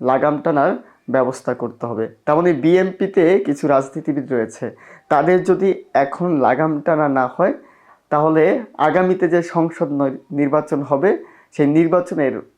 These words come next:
প্রভাব পড়বে। এবং সেই প্রভাব যদি নির্বাচনে পড়ে,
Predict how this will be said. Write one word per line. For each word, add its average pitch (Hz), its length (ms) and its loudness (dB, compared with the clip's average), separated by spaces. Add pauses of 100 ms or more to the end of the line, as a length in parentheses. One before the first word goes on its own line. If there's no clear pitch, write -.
(320)
প্রভাব 180 420 2
পড়বে। - 380 -6 (360)
এবং 151 340 2
সেই 156 220 0
প্রভাব 180 480 0
যদি 175 160 0
নির্বাচনে 185 560 0
পড়ে, 131 340 0